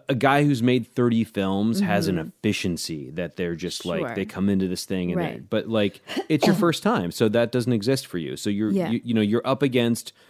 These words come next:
Speaker 1: all these first time follies
Speaker 2: Yeah.
Speaker 1: and trying to tell an effective story at the same time, so.
Speaker 2: Yeah, like, I, I feel good about the shots that I got in the time that I had, and,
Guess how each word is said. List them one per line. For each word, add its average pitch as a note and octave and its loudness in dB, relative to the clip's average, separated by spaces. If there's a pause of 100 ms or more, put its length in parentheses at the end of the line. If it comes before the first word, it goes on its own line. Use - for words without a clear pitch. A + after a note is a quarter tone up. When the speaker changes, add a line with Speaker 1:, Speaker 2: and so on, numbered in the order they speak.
(560)
Speaker 1:
all D3 6
these C#3+ 4
first C3+ -2
time A#2 2
follies G2 -2 (140)
Speaker 2:
Yeah. B2 0
Speaker 1:
and C3+ 4
trying G2+ 0
to G2 -2
tell G#2+ 0
an G2+ 0
effective F#2+ -6
story G#2 -4
at F#2 -4
the F#2+ -10
same F2+ -6
time, F#2 -6
so. E2 -6 (460)
Speaker 2:
Yeah, B3+ 2
like, F3+ -2
I, G#3+ -2 (100)
I G#3 -2
feel A3 -4
good G#3 -2
about G#3+ -2
the F#3 -6
shots F3 -8
that D#3+ -14
I E3 -8 (100)
got D3 -8
in D#3 -10
the D3+ -8
time C#3+ -8
that C#3+ -12
I C3+ -8
had, C3+ -8
and, C#3+ -10